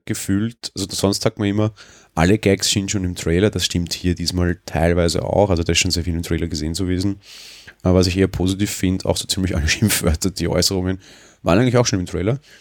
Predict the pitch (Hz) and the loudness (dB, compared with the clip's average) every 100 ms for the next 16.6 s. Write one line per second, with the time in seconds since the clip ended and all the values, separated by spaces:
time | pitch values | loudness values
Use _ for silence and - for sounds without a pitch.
0 | - - - _ 95 104 107 117 - 104 | -20 -20 -20 _ 0 4 4 2 -2 0
1 | 123 123 104 107 123 107 95 117 104 92 | 2 2 2 0 -4 -2 -2 0 0 2
2 | 90 98 92 95 98 98 92 - 95 98 | 2 0 -2 -2 0 2 2 2 0 0
3 | 95 107 98 - 98 104 - 117 101 101 | -2 -4 -6 -6 -4 -2 0 2 2 2
4 | 101 101 98 92 95 - 90 87 110 107 | 0 0 -4 -4 -6 -2 -2 0 -2 -2
5 | 101 98 101 98 95 98 95 92 - 95 | -4 -4 -6 -4 -4 -2 0 0 0 -2
6 | 98 107 85 107 - - - - - _ | -2 -4 -4 -4 -6 -20 -20 -20 -20 _
7 | _ _ _ - - 95 90 98 - - | _ _ _ -8 -4 2 2 4 0 0
8 | 110 110 123 104 104 92 92 92 _ - | -2 0 2 0 -2 -4 -4 -4 _ -20
9 | - - - - - - - - - - | -20 -20 -20 -20 -20 -20 -20 -20 -20 -20
10 | _ _ _ _ 101 98 85 101 104 113 | _ _ _ _ -2 2 4 6 4 4
11 | 101 85 87 92 92 85 87 69 67 - | 4 6 6 6 6 4 0 0 -4 -6
12 | - 78 - 67 67 69 69 67 67 - | -6 -8 -2 -2 -2 -2 -2 0 -2 -4
13 | - 82 78 - 76 76 80 76 - 85 | -6 -2 0 2 2 4 2 0 -4 -2
14 | 92 - 85 82 78 78 - 80 76 80 | -2 0 0 0 0 0 0 0 2 0
15 | 78 76 - - - 78 82 87 85 85 | -2 -4 -6 -8 -6 -4 -4 -2 0 2
16 | - 85 80 80 78 78 | 0 -2 -2 -2 -2 -6